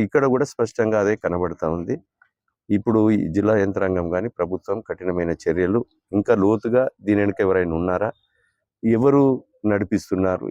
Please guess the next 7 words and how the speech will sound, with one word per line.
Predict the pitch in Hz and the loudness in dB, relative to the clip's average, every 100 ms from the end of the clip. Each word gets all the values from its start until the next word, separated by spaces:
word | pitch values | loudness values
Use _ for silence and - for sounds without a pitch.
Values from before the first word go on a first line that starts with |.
| 101 | 0
ఎందుకు | 113 131 127 | 2 0 2
జరుగుతుంది, | 104 101 98 95 90 104 - - | 2 2 0 0 -2 -2 -4 -2
ఇది | 110 113 | 0 0
పునరావృతం | 98 117 127 127 110 107 | 0 0 0 -2 -2 -6
కాకుండా | 92 92 95 101 101 156 _ _ _ _ - | -2 -2 -2 -6 -6 -8 _ _ _ _ -4
చర్యలు | 110 113 104 | 0 0 0
కూడా | 107 | -2